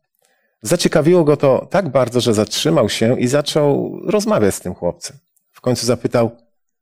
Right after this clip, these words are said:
„Po co kopiesz ten dołek?” „Wie pan, mój tatuś jest po drugiej stronie morza. Jak wykopię ten dołek, przeleję całe morze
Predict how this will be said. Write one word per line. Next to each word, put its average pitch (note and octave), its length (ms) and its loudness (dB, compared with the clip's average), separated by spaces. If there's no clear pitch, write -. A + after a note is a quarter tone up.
„Po F3+ 80 -8
co - 120 -2
kopiesz D3+ 340 -2
ten B2 160 2
dołek?” F#2+ 460 -2
„Wie D#3 60 -2
pan, D#3+ 260 0
mój F3 280 4
tatuś F#3 360 0
jest D3 180 0
po B2 80 0
drugiej D3 280 2
stronie C#3 420 0
morza. G2 460 0
Jak A2+ 180 -2
wykopię C#3+ 380 -2
ten A2+ 220 2
dołek, A2 520 2
przeleję C3 440 4
całe A2+ 300 2
morze A#2 440 2